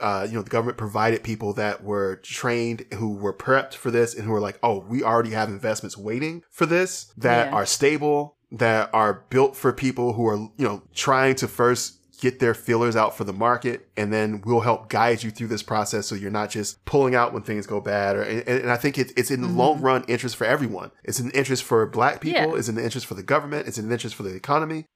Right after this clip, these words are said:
Speaker 1: For the long run, everyone benefits from this. The problem is that, like, trying to convince them to do it, obviously. But yeah, no, I, I, I, I think you make a solid point though. I feel like, uh, you, you can't just hand over money.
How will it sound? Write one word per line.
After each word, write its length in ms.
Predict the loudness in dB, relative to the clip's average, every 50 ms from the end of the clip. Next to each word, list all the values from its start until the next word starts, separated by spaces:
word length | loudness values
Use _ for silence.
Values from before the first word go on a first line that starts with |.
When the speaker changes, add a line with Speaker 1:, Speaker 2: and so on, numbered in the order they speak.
| -14
Speaker 1:
For 140 | -8 -4 0
the 80 | 0 2
long 260 | 4 4 4 4 4
run, 360 | 2 2 4 4 2 0 -2 -8 _ 0
everyone 400 | 0 0 2 2 2 0 0 2
benefits 400 | 2 2 2 2 0 -2 -8 -6
from 140 | -8 -10 -10
this. 240 | -10 -12 -12 -14 -10
The 140 | -10 -8
problem 360 | -2 2 2 4 4 2 0 -6
is 140 | -6 -2
that, 260 | -2 0 0 0 -2 -2
like, 400 | 0 0 0 -2 -4 -6 -16 -16 -8
trying 180 | -2 0 0 0
to 40 | 0
convince 340 | -4 0 0 0 0 0
them 120 | -4 -6 -8
to 60 | -6
do 200 | -6 -4 -4 -4 -4
it, 160 | -4 -6 -6 -6
obviously. 540 | -6 -6 -6 -8 -10 -12 -12 -12 -14 -14 -16 _ _ -2
But 260 | 0 0 0 0 0
yeah, 320 | 2 2 2 2 2 -2 -8 _ -4
no, 140 | 2 2 4
I, 120 | 4 4 2 -2 -4
I, 60 | -8 -6 -4 -4 -6
I, 40 | -6 -4 -6
I 60 | -4
think 180 | 0 0 0 0
you 60 | 2 0
make 120 | 0 0
a 40 | 0
solid 260 | -2 0 0 0 -2
point 240 | -2 -2 -2 -2 -2
though. 220 | -6 -8 -6 -6 -6
I 100 | -6 -6
feel 160 | -2 0 2 4
like, 260 | 4 2 0 -2 -4
uh, 180 | -2 -2 -2 -2 -4
you, 100 | -8 -12 -12
you 140 | -12 -12 -10
can't 340 | -2 0 0 0 0 0
just 240 | -2 -2 -2 -2 -2
hand 200 | -2 -2 -2 -2
over 180 | -2 -4 -4 -6
money. 260 | -4 -4 -4 -4